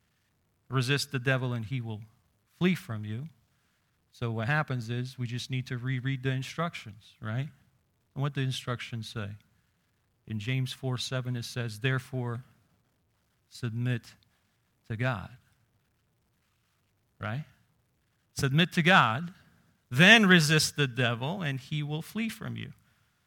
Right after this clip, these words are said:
Submit yourselves to God, resist the devil, and he'll flee from you. That changes the equa-, equation, doesn't it?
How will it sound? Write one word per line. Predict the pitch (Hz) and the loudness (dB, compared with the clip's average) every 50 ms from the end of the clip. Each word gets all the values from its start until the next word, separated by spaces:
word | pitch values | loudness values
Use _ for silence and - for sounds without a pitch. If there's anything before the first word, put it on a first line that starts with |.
| _ _ _ _ | _ _ _ _
Submit | - - 170 160 147 165 180 214 233 - | 2 4 6 6 8 8 8 8 8 8
yourselves | 202 208 202 - - - 202 190 185 190 190 170 - - - - - _ _ _ _ - | 6 6 6 6 6 8 8 8 8 8 6 4 0 -2 -4 -6 -8 _ _ _ _ 0
to | - 151 143 | 0 2 4
God, | 151 180 185 156 131 120 131 139 160 175 - _ _ _ _ _ _ _ _ _ _ _ _ | 6 8 8 8 8 6 4 2 0 -4 -10 _ _ _ _ _ _ _ _ _ _ _ _
resist | - 147 151 151 139 170 208 202 202 - - | 0 2 2 4 4 4 4 4 2 0 -4
the | 185 170 | -4 -2
devil, | 160 190 196 180 151 123 117 120 135 131 160 170 175 180 180 175 - _ _ _ _ _ _ 147 | 2 4 4 4 4 4 0 -2 -4 -4 -4 -6 -6 -8 -10 -12 -16 _ _ _ _ _ _ -8
and | 131 131 | -6 -4
he'll | 147 147 | -4 -6
flee | 143 - 196 196 190 | -6 -6 -6 -6 -4
from | - 160 127 | -4 -6 -6
you. | 120 117 | -6 -4
That | 123 - 175 - | -4 -4 -4 -4
changes | - 185 185 202 185 170 151 147 | -6 -6 -6 -4 -6 -8 -8 -6
the | - 147 143 | -6 -6 -6
equa-, | - - 190 185 160 147 - - - | -8 -8 -6 -6 -6 -8 -8 -10 -10
equation, | 156 - - 196 190 175 160 147 127 | -12 -8 -6 -4 -4 -4 -4 -4 -4
doesn't | 117 135 147 156 175 | -6 -6 -6 -6 -6
it? | 247 254 202 | -6 -6 -10